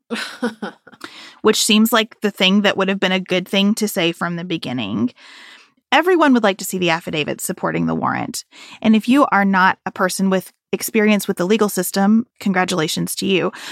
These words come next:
Speaker 2: Often when you present the court with a request for something, you, you submit a sworn statement with it called an affidavit, where you go through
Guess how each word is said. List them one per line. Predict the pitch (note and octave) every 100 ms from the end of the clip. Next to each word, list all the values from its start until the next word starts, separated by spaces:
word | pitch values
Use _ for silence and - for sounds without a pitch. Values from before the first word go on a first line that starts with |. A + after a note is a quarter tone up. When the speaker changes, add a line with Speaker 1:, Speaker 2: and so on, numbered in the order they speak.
| - - - - _ _ _ _ _
Speaker 2:
Often | A#3+ C4 - G#3 G3 F#3+
when | G3+ G#3
you | G#3+
present | - A3 G#3 G#3
the | G3
court | - G3+ F#3+ - - F#3+
with | F#3
a | F3+
request | E3+ - G#3 - -
for | F#3
something, | - E3+ F3 E3 E3
you, | F3+ G#3 A3 - -
you | F#3+ G#3
submit | G3 - F#3+ G3 -
a | E3+
sworn | - - G#3+ A3+ G#3+
statement | G3+ - F3+ - D#3 -
with | F3 D#3+ -
it | - -
called | E3 D#3
an | D#3
affidavit, | C#3 - - B2+ A#2+ F#3
where | F3
you | F3+ F3+
go | F#3+ F#3+
through | F#3 G3 F3